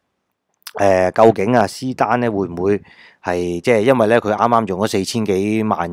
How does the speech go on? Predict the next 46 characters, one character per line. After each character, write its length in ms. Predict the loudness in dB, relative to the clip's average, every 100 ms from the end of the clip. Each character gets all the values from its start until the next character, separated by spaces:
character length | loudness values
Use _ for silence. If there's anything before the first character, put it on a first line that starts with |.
| -6
嘅 200 | -6 -4
英 260 | -2 -2
鎊 200 | 0 0
呢， 80 | 0
就 140 | -2 -4
買 100 | -4
咗 200 | -2 -2
Ferland 460 | 2 4 4 0
Mendy 520 | 0 0 -2 -4 -8 -2
啦。 300 | 2 2 0
噉 160 | -2
啊， 80 | -4
從 240 | -4 -10
里 100 | -6 -4
昂 140 | -2
嗰 120 | -2
度 60 | -2
買 180 | -2 -2
咗， 240 | 2 2 2 -20 -20 -20 -2
會 140 | 2
唔 60 | 4
會 80 | 4
因 60 | 4
為 100 | 4
噉 140 | 4
呢， 220 | 2 2
噉 180 | 2 2
啊， 100 | 2
冷 240 | 0 0 0
落 160 | 0
咗 140 | -2 -4
呢 100 | 0
位 320 | 0 0 0
啊， 100 | 0
Reguilon 520 | 2 0 -2 -6 -6
呢？ 260 | -2 0 0
噉 140 | -2
啊， 20 |
有 260 | -2 0 0
可 60 | 0
能 200 | -2 -8
㗎。 320 | -2 0 0
噉 120 | -2
但 120 | -6 -4
係 100 |
呢， 120 | -2